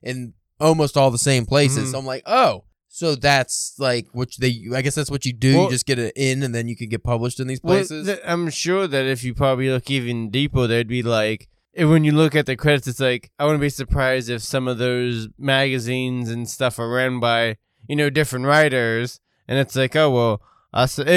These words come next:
Speaker 2: it'd be kind of, kind of my, almost like if we knew people whenever we had the website up and we're, "All right, well, we're gonna, you submit to us, we'll publish some of your stories.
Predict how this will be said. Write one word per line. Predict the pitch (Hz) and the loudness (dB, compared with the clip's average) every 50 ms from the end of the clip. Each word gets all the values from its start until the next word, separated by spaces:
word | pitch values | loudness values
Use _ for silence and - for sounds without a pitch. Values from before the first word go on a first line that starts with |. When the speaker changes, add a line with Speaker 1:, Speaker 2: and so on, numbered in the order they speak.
| 185 180 | 6 4
Speaker 2:
it'd | 208 202 208 208 185 | 4 2 2 2 2
be | 175 190 196 190 175 | 2 2 2 2 2
kind | 196 196 185 175 165 117 | 4 4 4 2 2 0
of, | 143 - | -2 -2
kind | 170 170 165 | 0 0 0
of | 156 | 2
my, | 156 151 147 - - - | 0 0 -2 -4 -4 -2
almost | 175 170 160 151 - - | 0 0 0 0 0 -2
like | 147 143 - | -2 -2 -4
if | 139 - - | -6 -4 -4
we | 156 160 | -2 -2
knew | 160 156 147 | 0 -2 -2
people | 127 - 143 135 123 131 131 127 | 0 0 -2 -2 -2 -2 -4 -2
whenever | 131 131 131 131 120 | -2 -2 -2 -4 -4
we | 123 127 131 | -4 -2 -2
had | 135 127 120 | 0 -2 -2
the | 113 107 | -2 -2
website | 113 135 135 120 - 135 123 113 | -2 -2 -4 -2 -4 -4 -2 -2
up | 120 - | -4 -4
and | 120 123 | -2 -2
we're, | 127 120 - - - _ _ _ - | -2 -2 -4 -8 -16 _ _ _ -2
"All | 156 165 170 | 2 2 2
right, | 165 | 4
well, | 151 143 139 139 | 2 2 0 0
we're | 147 160 165 | 0 0 0
gonna, | 185 185 175 165 156 143 139 131 127 120 113 - _ _ _ _ | 2 2 2 2 2 2 0 0 -2 -2 -6 -8 _ _ _ _
you | - 160 175 | -2 -2 0
submit | - - 175 180 170 143 - | 0 0 0 0 0 0 0
to | 160 156 | 0 2
us, | 156 160 160 151 139 - | 4 4 4 2 2 0
we'll | 147 147 151 151 | 0 0 0 2
publish | 147 - - 156 151 139 143 131 - | 2 2 2 2 2 0 -2 -2 -2
some | - 147 139 139 | -4 -2 -2 -2
of | 131 | -2
your | 120 135 156 160 | -2 0 0 -2
stories. | 151 - - - 135 127 123 120 120 123 120 - | -2 -4 -4 -2 0 0 0 0 0 -2 -4 -6